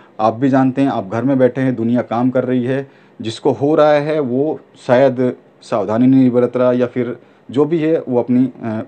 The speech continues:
कुछ ना कुछ नियमों का उल्लंघन करता है, तो इसी वजह से ये सब चीज़ होती है। Otherwise अगर ऐसा होता कि कोरोना घर में बैठे-बैठे या फिर काम पे जाने वालों को सभी को हो जाता, तो अब तक तो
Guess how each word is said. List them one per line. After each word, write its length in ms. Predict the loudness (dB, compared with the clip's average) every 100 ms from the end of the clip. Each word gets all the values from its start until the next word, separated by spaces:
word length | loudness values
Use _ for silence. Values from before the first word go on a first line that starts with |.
| -8
कुछ 160 | -6
ना 80 | -6
कुछ 180 | -4 -2
नियमों 320 | 0 2 0
का 120 | -2
उल्लंघन 340 | -2 -4 -6 -6
करता 300 | -6 -4 -2
है, 260 | -2 -6 -14 _ _ _ -4
तो 140 | -2 -2
इसी 180 | -4 -2
वजह 160 | 0
से 120 | 0
ये 80 | -2
सब 160 | -4 -6
चीज़ 180 | -8 -6
होती 260 | -6 -2
है। 120 | -2
Otherwise 320 | 0 2 0 -2 _ _ -12 -2
अगर 180 | 0
ऐसा 220 | 2 0 -2
होता 280 | -2 -2
कि 100 | -2
कोरोना 340 | -2 -2 0 -2
घर 160 | -2
में 120 | -2 -2
बैठे-बैठे 640 | -2 -2 -2 -2 -2 0
या 100 | -2
फिर 280 | -2 -6 -8 -14 _ 2
काम 200 | 2 2
पे 140 | 0
जाने 260 | 2 2 2
वालों 200 | 2 -2
को 100 | -4
सभी 260 | -4 -4
को 120 | -4
हो 160 | -4 -2
जाता, 260 | -2 -2 -2
तो 120 | -4
अब 120 | -6
तक 60 | -8
तो 340 | -6 -6 -6